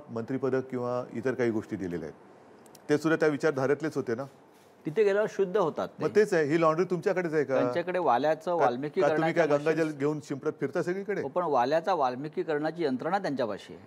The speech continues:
Speaker 1: असेल.
Speaker 2: तशी तुमच्याकडे आहे का?
Speaker 1: आमच्याकडे वाल्याची वाल्मिकी खरं म्हणजे हा वाल्मिकी ऋषींचा अपमान आहे.
Speaker 2: हम्म.
Speaker 1: आणि वाल्याचा सुद्धा अपमान आहे, कारण तो वाल्या प्रामाणिकपणाने जगत होता. त्यांनी तपश्चर्या करून त्याचा वाल्मिकी झाला,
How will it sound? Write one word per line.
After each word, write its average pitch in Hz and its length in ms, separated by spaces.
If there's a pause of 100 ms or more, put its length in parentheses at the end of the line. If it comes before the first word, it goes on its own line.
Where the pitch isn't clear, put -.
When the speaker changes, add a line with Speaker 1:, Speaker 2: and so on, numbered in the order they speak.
(220)
Speaker 1:
असेल. 139 200
Speaker 2:
तशी 175 80
तुमच्याकडे 170 420
आहे 131 140
का? 120 220 (440)
Speaker 1:
आमच्याकडे 185 500
वाल्याची 160 440
वाल्मिकी 165 560
खरं 156 160
म्हणजे 165 180
हा 165 340
वाल्मिकी 123 460
ऋषींचा 139 400
अपमान 95 340
आहे. 78 240 (240)
Speaker 2:
हम्म. 147 180 (800)
Speaker 1:
आणि 117 160
वाल्याचा 123 400
सुद्धा 139 240
अपमान 98 300
आहे, 82 120 (220)
कारण 113 220
तो 139 100
वाल्या 127 420 (360)
प्रामाणिकपणाने 135 880 (160)
जगत 117 240
होता. 135 200
त्यांनी 120 340
तपश्चर्या 156 520
करून 165 300
त्याचा 175 260
वाल्मिकी 120 420
झाला, 85 220